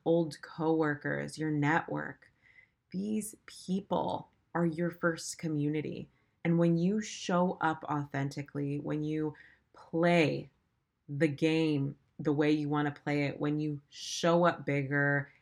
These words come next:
and take up more space and show up authentically, that is when you can have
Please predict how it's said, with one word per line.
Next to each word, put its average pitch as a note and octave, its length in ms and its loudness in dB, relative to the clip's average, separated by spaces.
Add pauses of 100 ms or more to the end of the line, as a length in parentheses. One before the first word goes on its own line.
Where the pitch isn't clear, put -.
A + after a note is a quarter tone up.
(220)
and C#3+ 300 0
take D#3+ 240 -2
up - 160 0
more D#3 180 -2
space C#3 800 -4
and C#3 420 -2
show E3 300 0
up E3+ 160 2
authentically, C#3+ 800 -2 (400)
that E3 760 4 (540)
is D#3 240 0
when D3 640 0
you D3 220 -2
can D3 180 -8
have C#3+ 400 -4